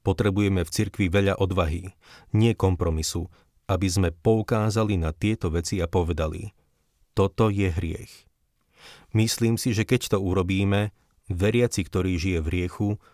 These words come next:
to podobne ako tento muž v Korinte vyzná, bude sa kajať a zmení sa.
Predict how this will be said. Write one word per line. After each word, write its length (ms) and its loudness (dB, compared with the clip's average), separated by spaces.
to 80 0
podobne 520 2
ako 280 -4
tento 320 0
muž 240 -2
v 80 -20
Korinte 400 0
vyzná, 560 -2
bude 240 -2
sa 160 -4
kajať 560 -4
a 80 0
zmení 400 -4
sa. 400 -12